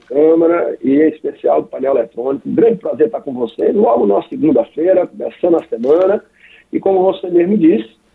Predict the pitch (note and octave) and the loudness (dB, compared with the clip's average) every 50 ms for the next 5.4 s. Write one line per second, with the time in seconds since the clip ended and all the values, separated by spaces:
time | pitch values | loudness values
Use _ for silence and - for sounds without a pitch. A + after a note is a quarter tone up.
0 | _ _ _ _ _ - - C#3 C#3+ D3 D#3+ E3+ F3 E3 D#3+ C3 - F#3 G#3 F3 | _ _ _ _ _ -2 0 2 4 4 2 0 -2 -6 -8 -4 -2 0 0 0
1 | - - - D#3 D#3 D3+ D3 C3+ - D3+ F3 E3+ - - B2+ D3 F#3+ A3 - - | -2 -4 -2 -2 0 0 0 0 0 2 2 2 2 0 -4 -6 -6 -6 -6 -6
2 | B2+ C3 C3+ - - C#3 A#2+ B2 C3 B2 A2+ A2+ G#2 F2 - - _ _ _ _ | -4 -4 -4 -6 -6 -8 -4 -4 -4 -4 -4 -6 -8 -8 -10 -16 _ _ _ _
3 | _ _ _ _ _ - D#4+ A#3 A3 C#4 A#3 G#3+ F#3 - - G3+ F#3+ E3 D#3+ G3 | _ _ _ _ _ -12 -8 -4 -2 0 0 0 0 -2 -4 -6 -6 -4 -2 -2
4 | G#3 E3+ C#3+ C3 C#3 E3+ F3 - C3 B2+ C#3+ D#3 F3+ F#3 - _ _ _ _ - | 0 0 0 0 0 -2 -2 0 0 0 0 0 -2 -2 -8 _ _ _ _ -14
5 | - B2 A#2 A2+ A2+ A2 G2+ | -8 -6 -4 -2 -2 -2 -4